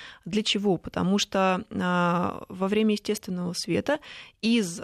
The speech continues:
а, аминокислоты триптофан синтезируется серотонин, который является предшественником мелатонина. То есть нам очень нужен естественный солнечный свет для того, чтобы потом хорошо спать ночью.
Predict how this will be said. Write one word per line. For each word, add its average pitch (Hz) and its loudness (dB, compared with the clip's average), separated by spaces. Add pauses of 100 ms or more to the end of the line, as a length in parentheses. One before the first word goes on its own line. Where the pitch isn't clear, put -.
а, 180 0
аминокислоты 190 0
триптофан 220 -2
синтезируется 180 -2
серотонин, 202 0
который 226 -2
является 226 2
предшественником 214 0
мелатонина. 208 4 (480)
То 220 2
есть - -6
нам 208 0
очень 226 0
нужен 247 4
естественный 196 -2
солнечный 196 2
свет 262 0
для 185 -6
того, 185 0
чтобы 180 -4
потом 226 -2
хорошо 180 0
спать 190 -2
ночью. 180 0